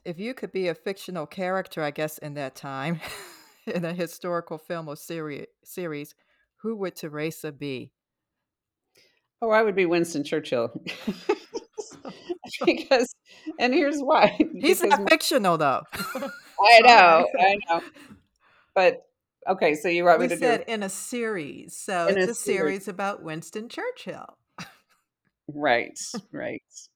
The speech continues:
Speaker 2: I mean, the thing about adaptive leadership for me is that I would love to be that directive leader. I would, I, I started out life being that directive leader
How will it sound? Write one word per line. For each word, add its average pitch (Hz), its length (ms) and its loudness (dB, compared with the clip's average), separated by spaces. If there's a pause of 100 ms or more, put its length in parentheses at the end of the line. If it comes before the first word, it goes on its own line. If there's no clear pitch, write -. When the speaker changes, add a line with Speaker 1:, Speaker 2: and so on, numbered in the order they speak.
Speaker 2:
I - 40 -4
mean, 202 320 -6 (1040)
the 190 140 -6
thing 370 260 0
about 202 380 4
adaptive 160 440 2
leadership 185 460 -4
for 202 100 -8
me 190 280 -4 (140)
is 156 280 -4
that 156 180 -2 (420)
I 180 180 2
would 190 180 -2
love 165 280 2
to 285 100 -4
be 233 180 -4
that 156 240 0
directive 143 440 -4
leader. 135 460 -8 (260)
I 220 140 0
would, 214 380 -2
I, 190 300 0 (380)
I 160 160 0
started 175 440 0
out 151 180 0
life 139 320 0
being 139 220 -8
that - 180 -10
directive 151 460 -8
leader 156 340 -10